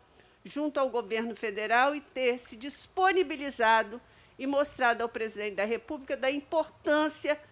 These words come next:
desse imóvel, uma instituição séria como é o, é, é o ifes. E agradecer ao presidente Bolsonaro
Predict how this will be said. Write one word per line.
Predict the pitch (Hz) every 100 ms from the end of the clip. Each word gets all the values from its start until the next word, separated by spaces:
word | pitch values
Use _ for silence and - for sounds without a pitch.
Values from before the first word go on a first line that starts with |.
| - - -
desse | 185 247 262 - 294
imóvel, | 262 226 233 247 247
uma | 254
instituição | - 269 - 254 - - 247 262 - - _
séria | - - 277 247 247 247
como | 262 247 226 226
é | 233
o, | 214 - -
é, | 226 214 202 190 175 - -
é | 240 240
o | 226
ifes. | 180 - - - - _ - - _
E | 302 330
agradecer | 311 320 311 330 320
ao | 302
presidente | 311 302 254 294 285
Bolsonaro | 262 311 311 359 359 359 370